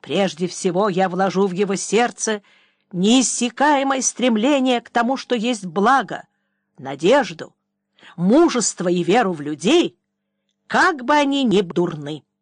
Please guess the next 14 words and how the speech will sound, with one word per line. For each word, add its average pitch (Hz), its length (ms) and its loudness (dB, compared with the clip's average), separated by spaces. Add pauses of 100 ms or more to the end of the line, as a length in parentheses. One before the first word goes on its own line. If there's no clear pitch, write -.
(1300)
Едва 175 440 -2
только 196 360 -6
она 143 180 -10
умолкла, 285 680 -6 (640)
среди 202 400 0
бессмертных 294 800 -2
поднялся 277 600 -2
шум, 220 440 -2
ибо 254 160 -2
каждый 208 500 -2
хотел 254 360 -2
сказать 170 460 -6
свое 156 240 -6
слово. 156 520 -10